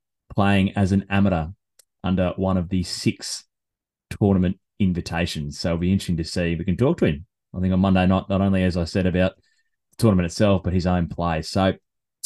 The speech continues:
Willunga Golf Club getting underway, uh, tomorrow, probably today if you're listening on Thursday.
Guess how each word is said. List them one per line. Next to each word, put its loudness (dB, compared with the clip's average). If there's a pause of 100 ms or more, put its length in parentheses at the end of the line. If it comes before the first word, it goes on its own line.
(120)
Willunga 6
Golf 4
Club 2 (380)
getting 4
underway, 4 (100)
uh, -2 (240)
tomorrow, 6 (140)
probably 2 (160)
today 2
if -4
you're -4
listening -4 (360)
on 6
Thursday. 0